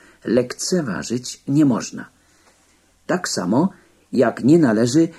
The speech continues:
pomniejszać znaczenia ofiary Chrystusa, który oddał swoje życie w zastępstwie za grzesznika. Któregoś dnia przyszedł do Jezusa pewien człowiek i opowiedział mu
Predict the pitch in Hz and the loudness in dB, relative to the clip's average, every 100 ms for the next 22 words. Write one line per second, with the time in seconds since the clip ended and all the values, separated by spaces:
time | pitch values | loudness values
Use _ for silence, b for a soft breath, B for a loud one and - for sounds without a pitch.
0 | B - 156 127 107 110 110 - - 156 | B 2 4 6 4 4 0 -2 -6 -6
1 | 147 - 110 - 98 - - 123 113 - | -8 -8 -8 -4 -6 -4 -4 -2 -2 -4
2 | - 113 87 78 73 82 - 110 113 - | -6 -4 -4 -8 -10 -12 -12 -8 -8 -6
3 | 139 143 b b b b - 101 - - | -6 -8 b b b b -12 -10 -10 -6
4 | - 104 104 120 120 123 B B B - | -6 -6 -2 0 2 -2 B B B -10
5 | - 127 110 98 113 117 131 139 B B | 0 2 2 0 -4 -2 -4 -4 B B
6 | B 110 123 151 - - 98 76 - - | B -6 -4 -4 -8 -6 -6 -6 -8 -8
7 | 107 117 - 104 107 92 101 - - - | -4 -2 -4 -8 -8 -6 -10 -8 -10 -12
8 | - - _ _ _ _ _ _ _ _ | -20 -20 _ _ _ _ _ _ _ _
9 | _ b b - - 165 175 160 110 - | _ b b -12 2 4 6 4 4 0
10 | 104 135 196 B B B B - 226 196 | 2 2 0 B B B B -2 0 2
11 | 127 113 104 101 170 127 - 135 101 92 | 4 4 4 2 0 -2 -2 -2 -2 -4
12 | 85 - 95 104 170 - _ 120 123 120 | -4 -6 -4 -2 -4 -6 _ -4 -2 -4
13 | 101 101 131 113 104 113 175 | -2 -2 -2 -2 0 2 0